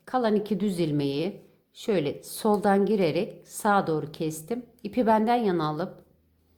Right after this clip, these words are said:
bir, iki, üç ilmek ters. Kenar ilmeğini düz örüp sırayı tamamladım. Beşinci sıramızdı bu.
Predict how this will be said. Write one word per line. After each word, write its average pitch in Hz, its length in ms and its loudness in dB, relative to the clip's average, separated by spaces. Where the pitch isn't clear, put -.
bir, 208 420 0
iki, 190 600 -4
üç 247 220 -2
ilmek 165 440 0
ters. 208 520 -2
Kenar 262 300 2
ilmeğini 147 480 2
düz 214 200 -4
örüp 196 360 -2
sırayı 208 380 -2
tamamladım. 156 680 -4
Beşinci 220 340 2
sıramızdı 139 680 -6
bu. 143 80 -12